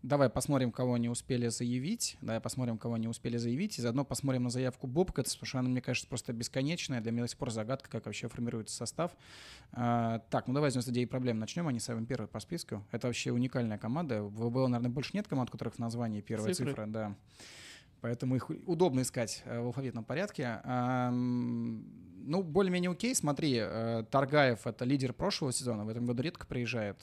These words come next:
Speaker 1: Э, ну, главное, что успели заявить. Э, Бастрон, понятно, что больше в роли тренера выступает. Конечно, тут больше игроков задней линии, тут из больших игроков Таргаев, хотя он больше третий, но за счет его атлетизма и прыжков он, конечно, может помочь на позиции четвертого номера.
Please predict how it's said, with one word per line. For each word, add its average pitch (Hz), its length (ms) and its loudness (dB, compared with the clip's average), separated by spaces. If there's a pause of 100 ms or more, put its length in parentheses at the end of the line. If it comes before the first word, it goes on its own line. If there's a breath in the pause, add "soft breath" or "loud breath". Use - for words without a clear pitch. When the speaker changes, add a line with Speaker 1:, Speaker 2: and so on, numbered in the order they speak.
Speaker 1:
Э, 107 440 -4 (680 loud breath)
ну, 151 240 6
главное, 151 400 4
что - 160 -4
успели 123 280 -2
заявить. 104 560 -4
Э, 104 180 -4
Бастрон, 120 480 0
понятно, 123 220 -2
что - 160 -6
больше 117 360 -2
в - 20 -2
роли 117 140 -2
тренера 156 320 0
выступает. 117 600 -4 (140)
Конечно, 147 300 -2
тут 135 120 -8
больше 131 360 -2
игроков 127 320 -2
задней 117 320 0
линии, 143 220 0
тут 120 160 -4
из 117 100 -4
больших 123 400 -2
игроков 127 380 0
Таргаев, 147 440 0
хотя 120 260 -4
он 120 120 0
больше 123 240 0
третий, 156 320 0
но 113 100 0
за 107 60 -4
счет 123 160 -6
его 120 120 0
атлетизма 127 460 0
и 113 40 0
прыжков 151 440 -4
он, 117 100 -2
конечно, 113 360 -4
может 123 240 2
помочь 113 340 -4
на 110 80 -6
позиции 117 420 -6
четвертого 151 440 0
номера. 104 360 0